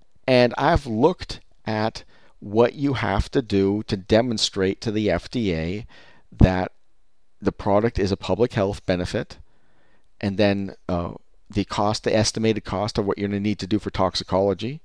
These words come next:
And, um, I, I think,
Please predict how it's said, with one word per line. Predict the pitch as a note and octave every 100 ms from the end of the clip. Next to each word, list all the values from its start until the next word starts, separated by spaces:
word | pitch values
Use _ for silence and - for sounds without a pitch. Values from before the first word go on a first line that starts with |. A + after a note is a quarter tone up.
| - - - - - - - -
And, | A#2 A2+ A2+ A2+ - - -
um, | A2 G#2+ G2+ G2 G2+ - - - - - -
I, | E2+ -
I | F#2+
think, | - B2+ C3